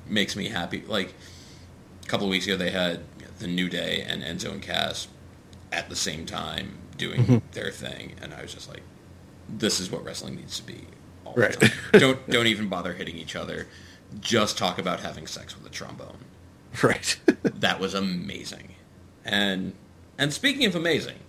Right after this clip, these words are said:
Speaker 2: Yeah.
Speaker 1: the, the Miz, who I have watched on television for as long as anybody now, because, uh, a-, as far as television personalities go, 'cause I watched him all those,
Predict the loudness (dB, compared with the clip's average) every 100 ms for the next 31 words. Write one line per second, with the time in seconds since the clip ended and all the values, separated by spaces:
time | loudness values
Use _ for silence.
0 | -20 -20 -20 -2 0 0 -4 -14 0 4
1 | 4 2 0 0 2 2 0 -4 -10 -10
2 | -4 0 0 0 0 0 0 -2 -4 -8
3 | -20 -20 -20 -20 -18 -4 -4 2 2 2
4 | 0 -2 0 -2 -2 -2 -4 -2 -2 -2
5 | -4 -4 -2 -2 -4 -2 0 0 -2 -4
6 | -6 -4 -4 -2 -2 -2 -4 -6 -12 -16
7 | -20 -20 -20 -20 -20 -20 -20 -20 -20 -8
8 | -2 0 0 0 -4 0 2 2 -2 -2
9 | -2 -2 -4 -4 -2 -4 -2 -2 -2 -2
10 | -4 -4 -6 -2 -2 0 0 -2 0 0
11 | 0 0